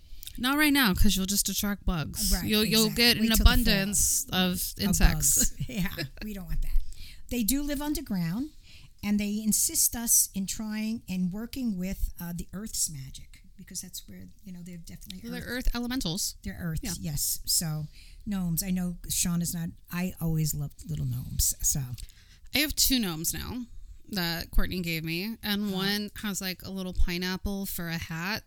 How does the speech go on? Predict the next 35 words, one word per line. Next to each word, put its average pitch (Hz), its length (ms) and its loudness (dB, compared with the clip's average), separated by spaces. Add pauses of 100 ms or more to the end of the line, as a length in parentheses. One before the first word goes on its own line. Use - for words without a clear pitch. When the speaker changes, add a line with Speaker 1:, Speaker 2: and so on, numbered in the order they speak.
(100)
Speaker 1:
so, 185 340 0
like, 180 220 0
Speaker 2:
So - 160 0
Speaker 1:
that's 254 200 -4
cool. 180 520 -6
And 196 120 -6
then 196 140 -4
the 196 100 -2
other 214 200 0
one's 220 200 -2
smoking 196 380 -2
a 190 60 -2
cigar 170 340 -2
and 165 100 -2
giving 160 220 -4
you 139 80 -6
the 147 100 -6
finger. 147 440 -8 (180)
Speaker 2:
Oh, 240 200 -2 (160)
Speaker 1:
So, - 180 -2
Speaker 2:
I 208 100 0
like 185 240 -2
that 190 160 -4
Speaker 1:
you - 60 -4
Speaker 2:
one 214 80 2
Speaker 1:
know, 220 60 4 (120)
Speaker 2:
too. 262 60 -10
Speaker 1:
yeah, 254 420 0 (160)
right? 294 400 -4 (180)
Speaker 2:
Yeah. 202 180 -2
Speaker 1:
I - 20 -4
like 185 220 0
those 190 180 -4
guys. 220 520 -6
Speaker 2:
Yeah. 214 60 -12